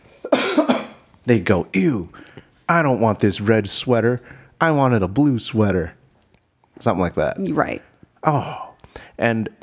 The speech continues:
Speaker 1: as you said, you had to, like, figure it out. So have there ever been ones where you
Speaker 2: Well,
Speaker 1: were just
Speaker 2: no,
Speaker 1: like
Speaker 2: I just Google it.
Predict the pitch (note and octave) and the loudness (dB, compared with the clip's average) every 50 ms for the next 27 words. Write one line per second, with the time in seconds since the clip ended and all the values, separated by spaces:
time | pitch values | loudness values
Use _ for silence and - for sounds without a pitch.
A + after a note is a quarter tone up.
0 | - _ - - A#2+ A#2 B2+ C3 - D3 A#2+ G#2+ G#2 G#2+ A#2+ - G2+ F#2+ F2+ - | -20 _ -4 -2 0 0 0 0 0 2 2 2 2 0 0 0 0 0 0 -2
1 | - - G#2 G2+ G2+ F#2+ F#2 F2 - G2 F#2 - - - - A2+ G#2 G#2 A#2 A2 | -2 -2 0 0 2 0 0 0 0 0 0 0 -2 0 0 0 2 2 0 0
2 | A#2 A#2+ B2 B2 A#2+ A#2+ G#2+ A2+ A2 G#2 G#2 G#2+ A2+ G#2+ A2 G#2 G2 G2 F#2+ E2+ | 0 0 0 0 0 -2 -2 0 0 2 2 0 0 0 0 0 2 2 0 0
3 | - - C4+ C#4 - - - C#4 G#3+ G3+ G3+ G3+ G#3 G#3 F#3+ - G3 F3 D#3 C#3 | 0 0 0 2 2 2 2 2 2 0 0 0 -2 -4 -2 0 0 0 0 -2
4 | - - - | -2 -4 -8